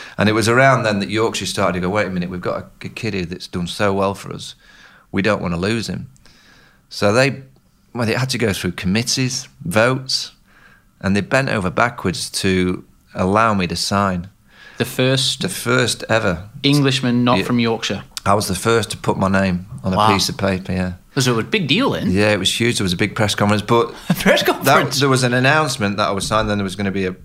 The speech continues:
Speaker 1: yeah, I was fif-, I did a press conference at Sheffield Aberdale Park with, with the chief exec and the coach
Speaker 2: At
Speaker 1: of the
Speaker 2: what
Speaker 1: club
Speaker 2: age?
Speaker 1: and the captain, uh, Martin Moxon. Fifteen, sixteen.
Speaker 2: Oh, I wish I could get my hands on that.
Speaker 1: Yeah,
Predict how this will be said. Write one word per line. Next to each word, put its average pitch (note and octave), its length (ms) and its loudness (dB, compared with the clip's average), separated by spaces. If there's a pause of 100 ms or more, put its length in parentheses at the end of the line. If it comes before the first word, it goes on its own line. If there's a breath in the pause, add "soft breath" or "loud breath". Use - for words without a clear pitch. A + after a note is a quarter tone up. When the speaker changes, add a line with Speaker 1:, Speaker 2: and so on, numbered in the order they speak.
(160)
Speaker 1:
yeah, - 260 -2
I A2+ 40 2
was C3 160 -4
fif-, - 280 -10
I C#3+ 80 0
did C#3+ 140 -6
a - 20 -12
press E3 180 -6
conference G#2+ 240 -4
at - 80 -8
Sheffield - 320 -4
Aberdale F#2+ 280 0
Park C#3 340 0
with, F#2 200 -6
with G#2 180 -2
the G2 60 -4
chief C3+ 300 -2
exec G#2+ 300 0
and A2+ 180 2
the G#2+ 60 -2
coach A#2 300 0
Speaker 2:
At A#3+ 60 2
Speaker 1:
of - 60 0
the A3+ 60 4
Speaker 2:
what B3 80 2
Speaker 1:
club C4 120 2
Speaker 2:
age? - 60 2
Speaker 1:
and A2+ 200 2
the D3 60 -6
captain, G#2 580 -2
uh, G2 160 0
Martin G2+ 320 0
Moxon. G2+ 440 -4 (380 loud breath)
Fifteen, D#3+ 420 -4
sixteen. D3+ 360 -6
Speaker 2:
Oh, - 200 -8
I - 20 -8
wish G#2+ 160 -6
I F#2+ 60 -10
could G2 160 -14
get G2+ 140 -2
my - 60 -18
hands F#2+ 220 -8
on F2+ 140 -4
that. A2 60 4
Speaker 1:
Yeah, D#3+ 320 0